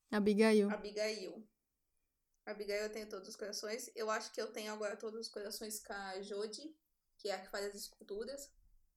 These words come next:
Speaker 1: Uhum. Eu nunca... Ah, mentira, eu consegui...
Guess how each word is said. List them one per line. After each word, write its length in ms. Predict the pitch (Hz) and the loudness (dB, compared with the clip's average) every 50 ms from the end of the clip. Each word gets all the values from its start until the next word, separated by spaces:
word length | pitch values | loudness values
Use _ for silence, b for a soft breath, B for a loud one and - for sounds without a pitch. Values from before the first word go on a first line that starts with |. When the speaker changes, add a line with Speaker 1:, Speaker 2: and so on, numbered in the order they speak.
| _ _ _ _ _ _ _ - | _ _ _ _ _ _ _ 2
Speaker 1:
Uhum. 640 | 226 233 240 240 240 233 220 220 220 214 214 220 226 - - - _ _ _ - - | 6 8 10 10 10 10 10 10 10 10 8 8 4 0 -6 -20 _ _ _ 8 12
Eu 160 | 247 277 302 | 12 12 12
nunca... 220 | 311 381 349 - 508 494 453 381 - - - | 12 12 12 12 12 12 12 12 12 10 6
Ah, 140 | - 294 339 | 8 10 12
mentira, 340 | 349 370 381 - - 359 339 | 12 10 10 10 10 10 10
eu 60 | 330 | 8
consegui... 420 | - - - 339 285 294 - - | 6 6 6 6 6 6 4 -2